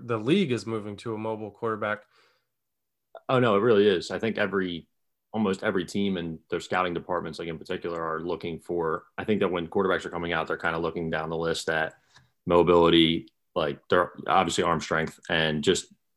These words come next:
Speaker 2: the ability to make throws from awkward positions and across their body and,
Speaker 1: Yeah.
Speaker 2: and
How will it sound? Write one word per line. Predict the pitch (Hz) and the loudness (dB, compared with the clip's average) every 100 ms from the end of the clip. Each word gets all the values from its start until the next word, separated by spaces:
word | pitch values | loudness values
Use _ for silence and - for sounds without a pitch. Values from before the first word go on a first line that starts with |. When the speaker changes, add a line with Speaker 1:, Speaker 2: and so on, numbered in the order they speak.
| _ _ - | _ _ 0
Speaker 2:
the | 90 | 2
ability | 80 90 87 82 | 6 6 6 6
to | 82 | 4
make | 82 85 | 4 2
throws | - 85 82 82 - | 2 4 6 4 2
from | - 82 80 76 - _ _ _ _ _ _ _ 90 | 0 0 0 -6 -12 _ _ _ _ _ _ _ 4
awkward | 87 - 87 85 80 - | 4 6 6 6 4 -2
positions | - 85 87 95 87 | 2 4 6 6 6
and | 85 | 4
across | 78 90 - | 6 4 6
their | 85 | 4
body | 82 80 82 80 | 6 6 6 4
and, | 80 101 | 2 2
Speaker 1:
Yeah. | 104 | 2
Speaker 2:
and | 82 | 2